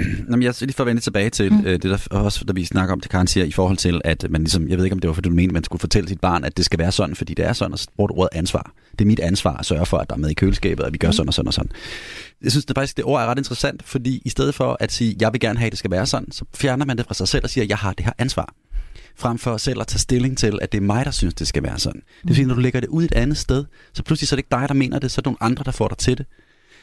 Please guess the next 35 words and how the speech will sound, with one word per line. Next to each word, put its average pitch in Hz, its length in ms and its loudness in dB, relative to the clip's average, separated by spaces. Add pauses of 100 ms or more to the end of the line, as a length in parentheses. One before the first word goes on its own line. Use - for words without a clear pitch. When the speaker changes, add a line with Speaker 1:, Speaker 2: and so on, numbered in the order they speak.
(160)
Speaker 1:
Øh, 104 340 2
og 113 100 -2
det 139 100 0
synes 151 180 0
jeg - 80 0
udvisker 143 420 2
lidt 123 140 0
forældrenes 123 500 -2
rolle 101 240 4
i - 20 0
den 110 160 -2
forstand, - 400 -2
at 104 140 -2
vise 123 240 4
den 110 220 0
retning, 110 320 0
som 110 220 0
jeg 139 180 0
gerne 87 240 -2
vil 80 80 -4
have. 82 140 -6 (720)
Og - 120 -14
det 170 100 0
synes - 280 -4
jeg 143 120 -4
faktisk 127 440 -4
er 117 60 4
lidt 120 320 -2
den, 120 120 2
den 127 180 0
tendens, 123 420 0
jeg 113 100 -6
godt 131 200 0
kan 120 120 0
fornemme, 117 420 0